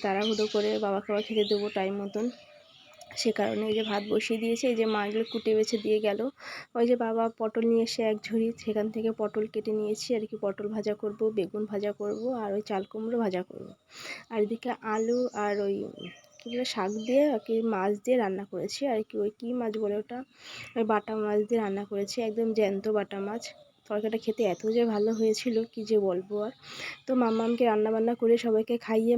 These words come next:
মাম্মামকে খাইয়ে দিয়েছি। তো ওই থালায় আমি আবার ভাত বেড়ে নিয়েছি। তো কালকের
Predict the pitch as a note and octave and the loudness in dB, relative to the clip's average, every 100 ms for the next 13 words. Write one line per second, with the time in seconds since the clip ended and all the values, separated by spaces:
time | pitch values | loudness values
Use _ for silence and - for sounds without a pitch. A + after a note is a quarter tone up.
0 | A3+ A3 A3 A3+ B3+ B3 A3 A3+ A3 G#3+ | 4 0 0 2 0 2 2 4 6 4
1 | A#3 C4+ - - - C#4 C#4 - _ _ | 4 -2 4 8 10 10 8 2 _ _
2 | _ _ _ - _ B3 B3 B3 A#3+ B3+ | _ _ _ -20 _ 4 4 6 6 6
3 | A3+ A3 A3 A3 F#3+ F#3+ G3 G3 G3 - | 4 4 2 0 -2 0 0 0 -2 -4
4 | - - - G#3 - | -8 -6 -2 -2 0